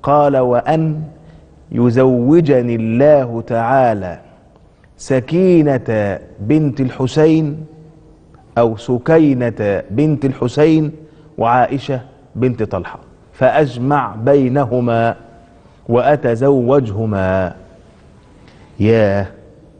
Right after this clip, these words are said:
يعني عشان تتجوز سكينة بنت الإمام الحسين،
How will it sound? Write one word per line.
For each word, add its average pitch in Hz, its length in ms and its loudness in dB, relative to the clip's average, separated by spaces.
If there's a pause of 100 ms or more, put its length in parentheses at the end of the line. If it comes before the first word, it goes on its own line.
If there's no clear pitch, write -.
(640)
يعني 139 520 0
عشان 151 360 -2
تتجوز 131 760 0
سكينة 160 540 2
بنت 143 320 0
الإمام 143 440 2
الحسين، 135 640 0